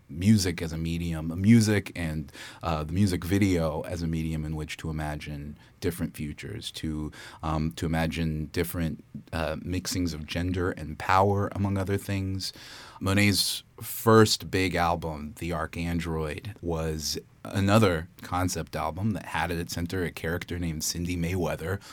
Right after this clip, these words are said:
who was an android. Janelle's second album, The Electric Lady, featured the acronym queen, uh, queen standing for queer, untouchables, emigrants, excommunicated,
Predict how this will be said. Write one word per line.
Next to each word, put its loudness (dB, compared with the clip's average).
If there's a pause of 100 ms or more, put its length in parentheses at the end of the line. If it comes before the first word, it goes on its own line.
(140)
who -8
was 2
an 4
android. 4 (180)
Janelle's 0 (220)
second 4
album, -2
The -2
Electric -2
Lady, 0 (300)
featured 2
the 4
acronym 2
queen, 2 (100)
uh, -2 (160)
queen 2
standing 0
for -8
queer, 6 (220)
untouchables, 0 (160)
emigrants, 0 (200)
excommunicated, -2